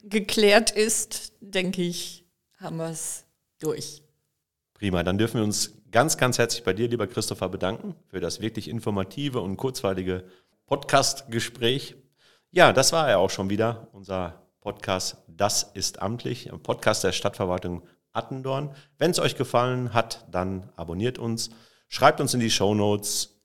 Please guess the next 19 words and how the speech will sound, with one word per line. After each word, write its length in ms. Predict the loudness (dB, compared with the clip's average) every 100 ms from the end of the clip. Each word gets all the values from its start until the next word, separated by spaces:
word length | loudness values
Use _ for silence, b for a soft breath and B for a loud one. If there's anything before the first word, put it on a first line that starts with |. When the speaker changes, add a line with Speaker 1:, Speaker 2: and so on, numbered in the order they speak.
| _
Speaker 2:
und 400 | 2 4 2 -2
ansonsten 720 | -6 -2 -2 -2 -4 -8 -10 -16 _ _ _
immer 200 | -4 -2
eine 180 | 0 -2
schöne 280 | -2 -2 -2
E-Mail 300 | -2 -2 -2
an 200 | -4 -8
tiefbauamt 760 | -14 -10 -4 -2 -2 -6 -8
at 180 | -12 -12
attendorn 360 | -10 -6 -4 -4
org 300 | 0 0 0
schreiben. 520 | 0 2 2 2 -4 -6
<laughs> 40 | -12 -10 -8 B B B B B B
Okay, 360 | 0 6 6 4 B B B B
ja, 380 | 6 8 8 2 -14 -20 _
das 260 | 2 4 4
war's 320 | 4 4 2
für 240 | 0 4
heute. 640 | 6 6 4 2 0 -8